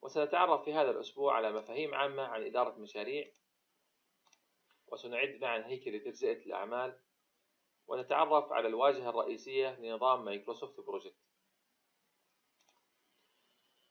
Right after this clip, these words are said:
كما أحب أن أشكر كل من ساهم في الاستبيان، فهو شريك في هذه الدورة لمساهمته في تحديد محاورها، وأشكر أيضا منصة رواق على جهودهم المتميزة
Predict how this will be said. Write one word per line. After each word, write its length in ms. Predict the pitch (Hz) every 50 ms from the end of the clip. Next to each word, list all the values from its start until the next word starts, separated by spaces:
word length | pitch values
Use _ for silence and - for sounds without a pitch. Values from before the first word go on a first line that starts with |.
| _ _ _ _ _ _ - - _ -
كما 240 | 143 139 147 151 -
أحب 300 | 143 - 180 156 - -
أن 160 | - 120 120
أشكر 480 | - 156 151 - - - 135 131 - - - _ _
كل 160 | - 185 175
من 140 | 151 135 123
ساهم 320 | - - 156 139 127 113
في 80 | 110 -
الاستبيان، 640 | 117 104 104 - - 127 110 117 113 107 98 - - _ _
فهو 260 | - 113 110 113 110
شريك 340 | 107 - 127 135 151 147 147
في 160 | - 135 123
هذه 360 | 123 127 127 127 113 107 104
الدورة 420 | 101 104 131 131 139 143 139 131 120
لمساهمته 840 | 110 107 110 107 - 123 117 117 123 135 139 139 139 127 117 110 -
في 60 | 117
تحديد 360 | - 120 107 113 127 117 110
محاورها، 560 | 110 104 - 110 107 104 101 92 - - - _ _ _ _ _ _ _ _ _ _ _ _ _ _ _ -
وأشكر 420 | - - - 160 - - 156 139
أيضا 220 | 139 156 151 139 139
منصة 420 | 135 131 131 139 139 - 123 - -
رواق 460 | 107 107 113 123 131 135 - - -
على 320 | 117 117 113 101 101 101 107
جهودهم 360 | 117 127 127 107 98 110 110
المتميزة 600 | 101 101 101 101 107 104 101 101 95 87 -